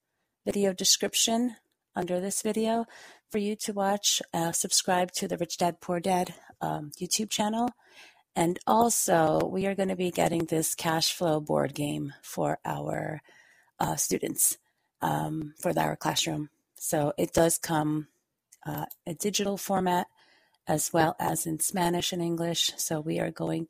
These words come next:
to try this out and see what this is all about.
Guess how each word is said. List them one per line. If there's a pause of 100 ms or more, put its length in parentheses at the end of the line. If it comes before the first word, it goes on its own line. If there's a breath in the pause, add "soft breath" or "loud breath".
to
try
this
out
and
see
what
this
is
all
about.